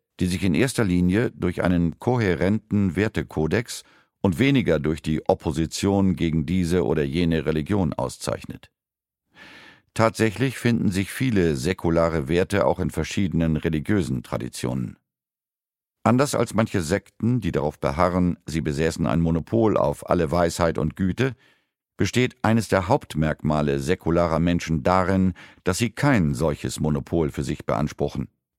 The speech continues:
Sie glauben nicht, dass Moral und Weisheit an einem bestimmten Ort zu einer bestimmten Zeit vom Himmel herabkamen. Vielmehr betrachten sie sie als das natürliche Erbe aller Menschen. Insofern war es in ihren Augen nur natürlich,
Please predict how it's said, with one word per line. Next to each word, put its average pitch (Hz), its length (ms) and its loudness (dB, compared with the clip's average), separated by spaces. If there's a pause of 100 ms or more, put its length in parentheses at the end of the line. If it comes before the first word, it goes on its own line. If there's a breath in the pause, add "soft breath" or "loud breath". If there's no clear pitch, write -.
(520 loud breath)
Sie 110 260 0
glauben 104 400 4
nicht, - 400 -2
dass 76 160 -4
Moral 85 480 2
und 76 180 0
Weisheit 87 540 2
an 82 140 2
einem 82 200 0
bestimmten 87 600 -2
Ort 92 280 2
zu - 240 -4
einer 80 140 2
bestimmten 78 440 -2
Zeit 85 500 0
vom 85 220 0
Himmel 87 320 2
herabkamen. 76 800 -2 (1200 loud breath)
Vielmehr 127 420 2
betrachten 113 600 0
sie 110 160 0
sie 117 260 0
als - 220 0
das 92 200 -4
natürliche 113 580 -2
Erbe 85 540 0
aller 104 240 0
Menschen. - 440 -8 (1000)
Insofern 101 640 2
war 90 160 6
es 87 120 0
in 82 100 2
ihren 87 360 0
Augen 90 280 4
nur 90 140 4
natürlich, 87 760 0